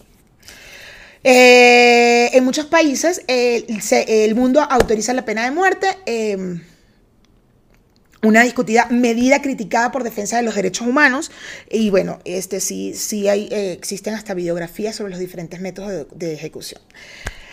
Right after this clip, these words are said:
La horca y el fusilamiento, eh, fueron los más desarrollados. El ahorcamiento aparece en los ordenamientos jurídicos de setenta y ocho países y el, y el fusilamiento en ochenta y seis países.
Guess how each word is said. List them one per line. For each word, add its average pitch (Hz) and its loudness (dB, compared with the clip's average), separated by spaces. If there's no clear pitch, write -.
La 240 6
horca 240 0
y 294 0
el 277 2
fusilamiento, 220 -6
eh, 214 -4
fueron 214 -6
los 233 -10
más 196 -8
desarrollados. 233 -4
El 214 -6
ahorcamiento 180 -8
aparece 208 -8
en 214 -10
los 214 -10
ordenamientos 170 -10
jurídicos 185 -10
de 196 -12
setenta 165 -14
y 156 -14
ocho - -20
países 269 -6
y 247 -4
el, 175 -6
y 196 -6
el 180 -6
fusilamiento 180 -10
en 190 -10
ochenta - -14
y - -16
seis - -14
países. - -20